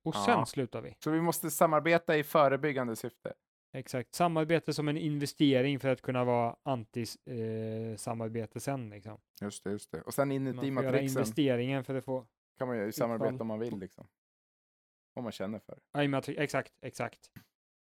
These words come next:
Speaker 1: Eh, då får man samarbeta mycket, för det spelar ändå ingen roll vad man gör där, för att, eh, ingen som, eh,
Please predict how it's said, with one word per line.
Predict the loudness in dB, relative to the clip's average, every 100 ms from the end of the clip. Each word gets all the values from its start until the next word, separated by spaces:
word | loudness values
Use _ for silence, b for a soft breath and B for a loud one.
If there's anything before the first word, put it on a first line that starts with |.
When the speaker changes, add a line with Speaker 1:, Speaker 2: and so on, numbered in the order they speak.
| _ _ _ _ _ -10
Speaker 1:
Eh, | -8 -8
då | -10
får | -8
man | -8
samarbeta | -6 -4 -4 -6 -6
mycket, | -10 -10
för | -10
det | -8
spelar | 0 2 2
ändå | 0 -4
ingen | -2
roll | -2 0 -2 -2
vad | 0 0
man | -4 -2
gör | 0 0
där, | -2 -8
för | -10 -12
att, | -10
eh, | -10 -8 -8 -10 -10 -10 -10
ingen | -10 -10
som, | -8 -10 -10
eh, | -10 -10